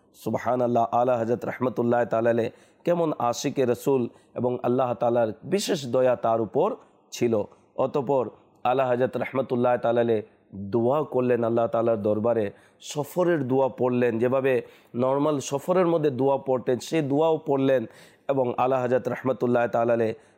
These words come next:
আল্লাহ তাআলার দরবারে দোয়া করলেন, "হে আল্লাহ, এই দীর্ঘ সফরকে আমার জন্য ছোট করে দাও আর আমাকে কামিয়াবি দান করো।"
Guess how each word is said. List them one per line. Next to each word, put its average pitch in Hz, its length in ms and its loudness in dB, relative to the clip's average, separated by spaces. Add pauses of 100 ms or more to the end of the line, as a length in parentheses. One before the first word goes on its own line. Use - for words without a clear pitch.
(100)
আল্লাহ 131 300 -2
তাআলার 120 340 0
দরবারে 113 400 0
দোয়া 113 240 0
করলেন, 117 440 0
"হে 120 220 0
আল্লাহ, 113 380 0 (460)
এই 117 100 0
দীর্ঘ 120 380 0
সফরকে 160 640 -2
আমার 151 220 0
জন্য 175 300 0 (320)
ছোট - 260 -2
করে 202 340 2
দাও 185 300 2 (800)
আর 123 220 2
আমাকে 123 540 0
কামিয়াবি 127 600 -2
দান 101 340 -2
করো।" 98 280 -14